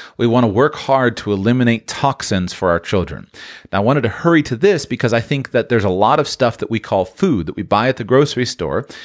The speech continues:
that is flat out toxic. It is toxic to our children. And one of the things that I try to do, and to be clear,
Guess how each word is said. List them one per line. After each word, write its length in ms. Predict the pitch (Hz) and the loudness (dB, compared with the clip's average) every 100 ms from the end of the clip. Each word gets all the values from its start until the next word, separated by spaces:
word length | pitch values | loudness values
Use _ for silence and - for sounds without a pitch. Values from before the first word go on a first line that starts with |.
| - - | -20 -6
that 160 | 101 95 | 2 4
is 320 | 107 143 - | 4 2 -2
flat 340 | - - 85 123 | -10 0 2 2
out 340 | 82 113 - | 0 -4 -8
toxic. 560 | - 196 - - - - _ _ - | -2 -2 -2 -8 -10 -16 _ _ -2
It 100 | 123 | 2
is 100 | 123 | 2
toxic 560 | - - 208 - 95 - | 0 -4 -4 -2 -6 -2
to 100 | 110 | -4
our 60 | |
children. 440 | 110 190 170 82 - - - - - - 127 | -2 -2 -2 -6 -14 -20 -20 -20 -20 -8 2
And 380 | 127 120 117 117 | 4 4 0 -6
one 220 | 110 120 | 0 2
of 40 | 151 | 4
the 80 | 139 | 2
things 340 | 135 127 101 | 0 -2 0
that 120 | 110 | 0
I 140 | 101 180 | 0 -2
try 240 | - 101 | 0 0
to 80 | 90 | -2
do, 400 | 73 71 127 147 | -2 -2 -4 -6
and 240 | 101 92 90 | -8 -6 -8
to 120 | 80 | -6
be 120 | 101 | -6
clear, 600 | - 120 120 120 120 117 | -2 2 4 4 0 -4